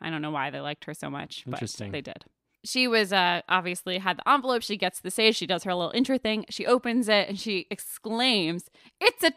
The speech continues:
Speaker 1: tie!" And
Speaker 2: Oh,
Speaker 1: of course,
Speaker 2: boy.
Speaker 1: people go crazy.
Speaker 2: Yeah, right.
Speaker 1: Yeah, so it's very weird, <laughs> you know. Um, so this is Barbra Streisand's first nomination,
Speaker 2: Mm-hmm.
Speaker 1: first win.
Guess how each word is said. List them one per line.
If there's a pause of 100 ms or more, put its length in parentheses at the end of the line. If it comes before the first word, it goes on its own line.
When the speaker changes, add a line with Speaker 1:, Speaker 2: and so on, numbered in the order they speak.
Speaker 1:
tie!"
And
Speaker 2:
Oh,
Speaker 1:
of
course,
Speaker 2:
boy.
Speaker 1:
people
go
crazy.
Speaker 2:
Yeah,
right. (360)
Speaker 1:
Yeah, (140)
so
it's
very
weird,
<laughs>
you
know.
Um,
so
this
is
Barbra
Streisand's
first
nomination,
Speaker 2:
Mm-hmm.
Speaker 1:
first
win.